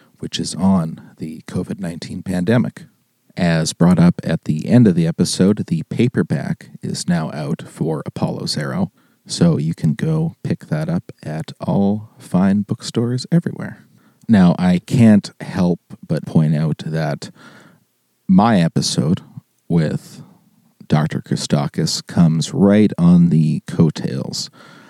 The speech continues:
of a major podcast episode he just did on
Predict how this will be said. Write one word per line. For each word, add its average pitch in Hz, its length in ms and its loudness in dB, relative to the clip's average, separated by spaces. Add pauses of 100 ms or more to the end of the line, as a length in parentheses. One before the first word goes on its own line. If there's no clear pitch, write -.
(180)
of 69 460 -6
a - 340 -8 (200)
major - 340 0
podcast - 580 -6
episode - 460 0
he - 140 -2
just - 280 -4
did 156 320 0 (460)
on 85 500 4